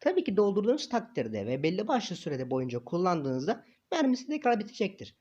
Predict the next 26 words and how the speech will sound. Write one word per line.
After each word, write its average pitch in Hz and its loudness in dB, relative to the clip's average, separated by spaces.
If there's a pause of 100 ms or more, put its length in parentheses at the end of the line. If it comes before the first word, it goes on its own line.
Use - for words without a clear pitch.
(200)
Bu 359 0
süreçte 233 -2
de 165 0
yine 175 0 (240)
pilini 190 -2
doldurmak 143 0
için - -6
bataryayı 139 -4
bu 143 -10
şekilde 131 -10
koymanız 151 -4 (260)
yeterli 143 -2
dostlar. - -8 (140)
Tabii 226 2
ki - -8
diğerlerini 190 4
doldurmak 147 0
için - -2 (240)
yine 370 4
aynı 311 2
işlemi 233 0
yapıyorsunuz. 165 0
Yine 349 2
burada - -2
silahımı 202 2
yerleştiriyorum 208 2